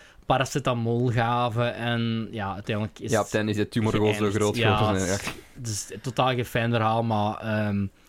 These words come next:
Speaker 1: dus conclusie, jongens.
Speaker 2: Ga naar de dokter.
Speaker 1: Ja, als je geconstateerd wordt met kanker, <laughs> la-, laat u, laat u behandelen, alsjeblieft. Allee, for the love of God. Paracetamol gaat u niet helpen tegen borstkanker.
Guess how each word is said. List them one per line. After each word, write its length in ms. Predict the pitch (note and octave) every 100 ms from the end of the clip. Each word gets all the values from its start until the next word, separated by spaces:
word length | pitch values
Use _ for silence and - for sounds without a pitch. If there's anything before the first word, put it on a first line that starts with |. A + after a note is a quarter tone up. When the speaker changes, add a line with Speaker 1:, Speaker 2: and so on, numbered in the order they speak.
| -
Speaker 1:
dus 240 | C3 A#2
conclusie, 440 | - B2+ C#3 B2+ B2
jongens. 360 | B2 C3+ - -
Speaker 2:
Ga 120 | G#2
naar 140 | G#2+ G#2
de 100 | F#2+
dokter. 340 | G#2+ - -
Speaker 1:
Ja, 120 | D#3 - - - - - -
als 100 | C#3+ B2+
je 60 |
geconstateerd 500 | B2+ C#3+ A#2+ - B2
wordt 140 | C3 C3
met 140 | A#2
kanker, 440 | B2 C3 C3 A#2 -
<laughs> 400 | - G#4 D3 -
la-, 160 | - A#2 A2+ -
laat 200 | A#2 -
u, 120 | C#3
laat 220 | G2+ -
u 20 | B2+
behandelen, 440 | B2 B2 A2+ G#2+
alsjeblieft. 600 | G#2 B2 D3 A#2+ B2+ -
Allee, 260 | A#2+ A#2 - - - - -
for 140 | -
the 60 | C3+
love 180 | B2+ C#3+
of 120 | C#3
God. 340 | A#2+ C3 - - - D3+
Paracetamol 640 | A2 D3+ - - C#3 D3
gaat 180 | C#3 C3+
u 60 | C3+
niet 180 | D3 B2
helpen 300 | A#2+ C3+ C3+
tegen 520 | B2+ A#2+ A#2 A#2+ - - -
borstkanker. 640 | - A#2 - A#2 A2 - -